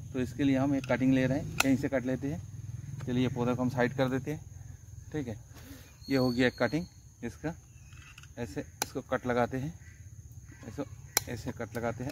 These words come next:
ऐसे। ठीक है, ऐसे। ठीक, ये ज़्यादा से ज़्यादा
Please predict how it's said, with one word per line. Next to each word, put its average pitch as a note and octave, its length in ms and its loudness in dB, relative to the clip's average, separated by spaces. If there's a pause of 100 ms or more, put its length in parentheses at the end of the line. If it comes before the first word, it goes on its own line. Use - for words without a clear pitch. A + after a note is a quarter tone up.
ऐसे। A#2+ 280 -4 (720)
ठीक C#3 140 -4
है, B2 100 -4 (140)
ऐसे। A2+ 300 -6 (440)
ठीक, - 720 -8
ये C3 100 0
ज़्यादा B2 280 2
से C3+ 140 -6
ज़्यादा C3+ 260 -2